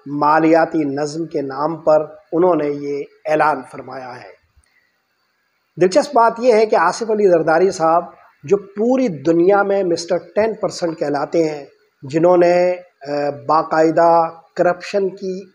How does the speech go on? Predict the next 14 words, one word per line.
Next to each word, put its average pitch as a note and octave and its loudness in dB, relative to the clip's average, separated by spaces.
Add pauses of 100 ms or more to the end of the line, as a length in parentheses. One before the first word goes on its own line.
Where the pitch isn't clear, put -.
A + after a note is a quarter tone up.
एक F#3 6
सियासी D#3+ -2
सकाफ़त D#3+ -2 (460)
पूरे G#3 6
मुल्क D#3+ 2
में E3+ -2
मुतारिफ़ D3 -4
कराई, D3+ -2 (580)
जो A3+ 6 (420)
पाकिस्तान G3+ -2
के A3 -4
हर G#3 0
अमल F3+ 4
को F#3+ 0